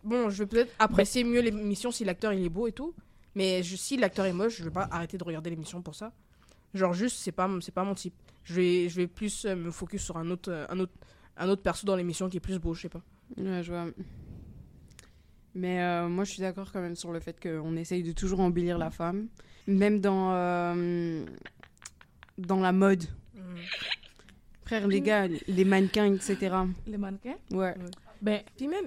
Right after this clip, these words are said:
Speaker 3: les mannequins, principalement, ils sont principalement beaux, donc je vois
Speaker 1: C'est ça.
Speaker 3: pas s'il y a un mannequin
Speaker 2: Ouais,
Speaker 3: moche
Speaker 2: mais
Speaker 3: là, mais bon.
Speaker 2: pourquoi, justement, on prend principalement des gens beaux ?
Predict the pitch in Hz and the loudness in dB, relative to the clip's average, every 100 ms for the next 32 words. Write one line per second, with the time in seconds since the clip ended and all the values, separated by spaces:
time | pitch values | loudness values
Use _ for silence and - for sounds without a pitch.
0 | - 208 214 226 240 381 - - 220 214 | -4 0 2 2 0 -6 -8 -6 -2 -2
1 | - 214 226 - 247 254 202 - - 196 | 0 -2 -2 -6 -10 -8 -6 -6 -2 4
2 | 196 190 160 175 175 180 - 160 160 175 | 6 6 4 2 -2 -6 -8 -6 -4 -2
3 | 208 - - - 214 180 170 165 214 240 | -4 -6 -14 -4 0 2 2 4 10 10
4 | 220 196 185 185 - 175 165 220 - 254 | 10 6 2 -6 -6 -6 0 0 2 4
5 | 247 202 196 214 202 202 180 - 185 - | 4 2 0 2 2 2 0 -2 -4 -4
6 | 190 202 185 190 185 185 180 175 175 165 | -4 -4 -2 0 2 2 2 2 0 2
7 | 175 | 0